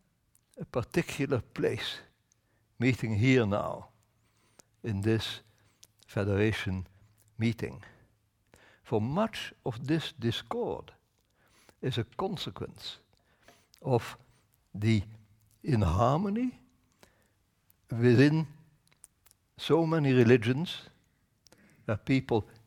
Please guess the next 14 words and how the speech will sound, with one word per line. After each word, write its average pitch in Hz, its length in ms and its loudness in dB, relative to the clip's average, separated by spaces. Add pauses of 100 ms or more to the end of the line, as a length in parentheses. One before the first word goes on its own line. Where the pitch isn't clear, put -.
(140)
keeping 139 600 -2
to 127 120 0
some 120 360 2 (200)
outer 156 320 2
forms 151 640 2 (960)
fight 185 540 4
each - 180 -4
other, - 280 -10 (1120)
and 113 120 -6
sometimes 123 540 0
in 123 160 -4
a 110 40 0
very 113 320 0 (320)
violent 113 800 4